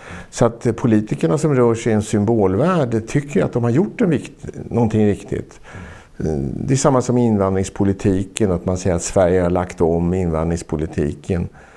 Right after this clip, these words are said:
Det har man ju inte gjort i någon substantiell bemärkelse. Men man tycker att, eh, om man själv är mindre entusiastisk så är det en jättestor förändring.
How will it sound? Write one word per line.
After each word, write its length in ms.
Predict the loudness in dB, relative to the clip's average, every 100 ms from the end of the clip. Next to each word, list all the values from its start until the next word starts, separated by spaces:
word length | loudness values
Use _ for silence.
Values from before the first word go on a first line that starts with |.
| -20 -20 -6
Det 180 | 0 2
har 60 |
man 120 | 4
ju 40 | 4
inte 160 | 2
gjort 600 | 2 2 0 -4 -14 -8 -2
i 100 | 0
någon 200 | 2 0
substantiell 680 | 0 0 0 0 2 2 2
bemärkelse. 840 | 0 0 -2 -2 -4 -2 -4 -4 -6 -14 -20 -20 -20 -16 -8
Men 300 | 0 2 4
man 160 | 2 2
tycker 460 | 2 0 2 2 4
att, 440 | 2 0 -4 0
eh, 200 | 2 2 -4 -12 -20 _ _ _ -10 -6 -2
om 180 | 2 2
man 220 | 4 2
själv 380 | 4 4 2 0 0 0 -2 -4
är 200 | 0 0
mindre 420 | 2 4 2 2 0
entusiastisk 1400 | 0 -2 0 0 0 -2 -6 -4 -4 -4 -10 -16 -20 -20 -20 -20 -20 -20 -20 -20 -20 -18 -6
så 200 | 2 4
är 60 |
det 120 | 6 6
en 100 | 4
jättestor 580 | 0 -2 -4 -2 -4
förändring. 800 | -4 -4 -6 -6 -10 -10 -10 -12